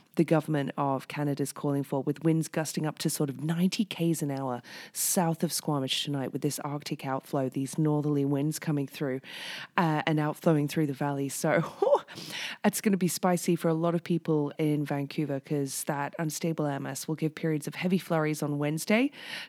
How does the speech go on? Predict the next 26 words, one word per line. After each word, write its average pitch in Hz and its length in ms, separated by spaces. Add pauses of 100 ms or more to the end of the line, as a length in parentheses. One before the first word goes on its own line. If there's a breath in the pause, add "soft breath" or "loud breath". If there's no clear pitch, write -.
twos, 208 440
not 185 140
just 190 280
to, 160 340
to - 280
this 160 240
afternoon, 147 440
another 156 320
five 147 260
to 156 100
ten 156 240
centimeters 147 540
of - 80
snow 185 260
expected 175 460
tomorrow 165 420 (360 loud breath)
if 165 120
you're 175 80
heading 165 280
to 208 320
and 190 120
from 170 360
the 156 100
Lower 151 320
Mainland. 143 460
Expect, - 640